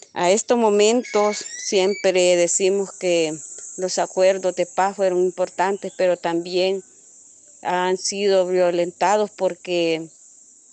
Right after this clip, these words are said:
seguimos pidiendo a los gobiernos para que sigan siempre cumpliendo de los acuerdos de paz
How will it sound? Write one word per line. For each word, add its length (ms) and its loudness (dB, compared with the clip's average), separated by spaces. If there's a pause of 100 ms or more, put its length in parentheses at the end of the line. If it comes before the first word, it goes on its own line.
seguimos 840 -2 (220)
pidiendo 880 0
a 140 -10
los 120 -2
gobiernos 680 -2 (720)
para 260 -2
que 200 -4
sigan 400 -2
siempre 480 0
cumpliendo 800 0
de 160 -2
los 120 -2
acuerdos 480 -2
de 100 -2
paz 340 -2